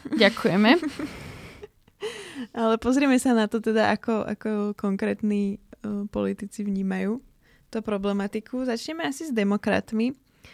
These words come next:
Speaker 2: Ehm, kedysi, keď boli ešte také asi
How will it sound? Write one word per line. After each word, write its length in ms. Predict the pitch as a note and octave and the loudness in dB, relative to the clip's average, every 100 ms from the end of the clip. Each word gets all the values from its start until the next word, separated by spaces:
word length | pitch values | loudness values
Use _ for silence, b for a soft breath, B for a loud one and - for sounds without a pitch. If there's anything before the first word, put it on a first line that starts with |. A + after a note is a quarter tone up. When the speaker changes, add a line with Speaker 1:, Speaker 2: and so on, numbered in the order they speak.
| b b b b | b b b b
Speaker 2:
Ehm, 400 | A3 A3 A3+ A3+ | -4 0 0 -2
kedysi, 880 | - B3+ C#4 C#4 - A#3+ C4 C#4+ - | 0 0 0 -4 -2 0 2 0 -4
keď 140 | - A3 | -4 -2
boli 240 | G#3+ A3 | 0 0
ešte 320 | G#3+ - A3+ | 0 0 -2
také 320 | G#3 - G3+ G3+ | -2 -2 -4 -2
asi 320 | - G#3+ | -2 -2